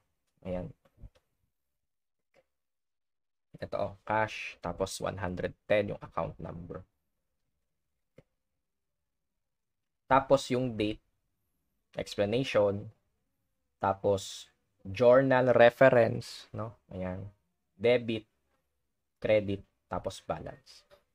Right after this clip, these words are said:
So, medyo magkamukha sila, no? Ng format ng, ng, ano, no, ng ating journal, no? So, pagkakaiba lang, yung posting reference ng journal natin, no, sa ledger,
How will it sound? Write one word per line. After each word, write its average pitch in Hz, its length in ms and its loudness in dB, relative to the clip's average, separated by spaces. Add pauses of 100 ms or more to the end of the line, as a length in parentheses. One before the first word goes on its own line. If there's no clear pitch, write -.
(200)
So, 104 320 -2
medyo 110 240 4
magkamukha 131 560 2
sila, 139 240 -2
no? 135 320 -6
Ng - 160 -4
format 107 480 2
ng, 104 480 -6 (1800)
ng, 107 560 0
ano, 104 160 -2
no, 113 160 -4
ng 107 120 -4
ating 101 320 -2
journal, 104 440 -2
no? 107 320 -12
So, 107 160 -8
pagkakaiba 127 560 2
lang, 127 320 2 (880)
yung 123 160 -2
posting 156 400 2
reference 139 560 4
ng 120 320 -2
journal 123 400 4
natin, 110 560 -2 (240)
no, 110 240 -10
sa 110 240 4
ledger, 120 560 4